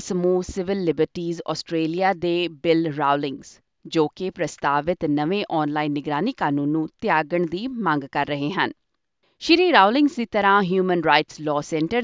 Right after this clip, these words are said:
ਦੀ ਕਿਰਨ ਪੈਂਡਰ ਨੇ ਚਿੰਤਾ ਜ਼ਾਹਰ ਕੀਤੀ ਹੈ ਕਿ ਨਵੀਆਂ ਤਾਕਤਾਂ ਨਾਗਰਿਕ ਅਧਿਕਾਰਾਂ ਅਤੇ ਬੁਨਿਆਦੀ ਆਜ਼ਾਦੀਆਂ ਨੂੰ ਕਮਜ਼ੋਰ ਕਰਨਗੀਆਂ ਅਤੇ ਉਹਨਾਂ ਨੂੰ ਖਤਰੇ ਵਿੱਚ ਪਾਉਣਗੀਆਂ।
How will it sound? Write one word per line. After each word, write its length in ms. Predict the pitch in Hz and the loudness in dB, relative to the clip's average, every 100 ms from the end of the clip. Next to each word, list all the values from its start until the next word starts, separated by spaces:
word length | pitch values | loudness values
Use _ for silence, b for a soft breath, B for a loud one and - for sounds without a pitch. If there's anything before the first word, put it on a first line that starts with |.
| 220 | -4
ਦੀ 80 | 240 | -8
ਕਿਰਨ 280 | - 160 151 - | -6 -4 -2 -2
ਪੈਂਡਰ 360 | 160 160 180 233 | -4 -2 0 0
ਨੇ 240 | 185 143 - - | 0 0 -4 -4
ਚਿੰਤਾ 320 | 220 202 285 | -4 0 0
ਜ਼ਾਹਰ 300 | 233 175 160 | 0 -2 -4
ਕੀਤੀ 300 | - - 220 220 | -10 -12 -6 -4
ਹੈ 120 | 170 B B B B - | -4 B B B B -2
ਕਿ 100 | 339 | 0
ਨਵੀਆਂ 500 | 185 156 175 254 285 | 2 2 0 0 -2
ਤਾਕਤਾਂ 400 | 165 139 - 180 | -2 -4 -2 -2
ਨਾਗਰਿਕ 600 | 208 165 147 156 220 262 - | 0 2 2 0 -4 -6 -8
ਅਧਿਕਾਰਾਂ 540 | 151 - 135 139 185 - | -8 -4 0 2 0 -4
ਅਤੇ 140 | 196 220 165 | -8 -8 -6
ਬੁਨਿਆਦੀ 580 | 160 160 160 170 302 294 170 | -2 0 0 -2 -2 0 0
ਆਜ਼ਾਦੀਆਂ 480 | 156 139 151 202 190 | 2 -4 -2 -2 0
ਨੂੰ 180 | 151 - - | -2 -4 0
ਕਮਜ਼ੋਰ 400 | 269 262 262 196 | 0 2 0 0
ਕਰਨਗੀਆਂ 460 | 147 143 - 190 160 - _ - | -4 -2 0 -2 -2 -6 _ -12
ਅਤੇ 140 | 156 160 | -10 -6
ਉਹਨਾਂ 300 | 175 214 156 | -2 0 2
ਨੂੰ 200 | 143 - _ _ - | 0 -4 _ _ -4
ਖਤਰੇ 300 | 311 170 160 | -4 0 0
ਵਿੱਚ 200 | 156 - | 0 -6
ਪਾਉਣਗੀਆਂ। 480 | 156 156 143 151 135 | -2 -2 0 0 -2